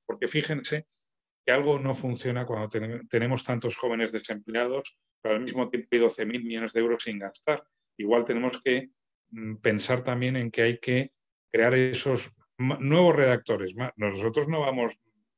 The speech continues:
no damos abasto. Y, y explicamos y enseñamos a la gente a redactar. Bueno, ojalá vayamos enseñando a más gente para que haya más proyectos,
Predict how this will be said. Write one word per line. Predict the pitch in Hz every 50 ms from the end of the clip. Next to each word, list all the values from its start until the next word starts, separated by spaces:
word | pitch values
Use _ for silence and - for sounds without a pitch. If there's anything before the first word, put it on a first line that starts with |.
| _ _ -
no | 135
damos | 135 127 120 113 - 113
abasto. | 104 117 165 - - - - 131 - - _ _ _ _ _ _ _ _ _ _
Y, | - 127 123 120 123 - 120 120
y |
explicamos | 117 113 - - - 110 104 98 - - 160 175 175 170 143
y | 147
enseñamos | 135 131 - - 135 123 127 143 151 151 147 139
a | 127
la | 117 110
gente | - 127 117 113 - 110
a | 104
redactar. | 107 101 98 101 - _ _ - - _ _ _ _ _ _ _
Bueno, | - 123 131 127 - -
ojalá | - 143 135 - 143 139 135 143 151 160 156 - _ _ _ _ _ -
vayamos | 110 110 113 120 127 135 139 135 135 - - _
enseñando | 135 117 110 - - 113 120 127 127 120
a | 113
más | 120 127 123 - -
gente | 135 131 127 - -
para | - 110 104 101
que | 107 117
haya | 113 117 120
más | 127 127 123 -
proyectos, | - 135 143 147 156 156 151 _ - 165 160 - -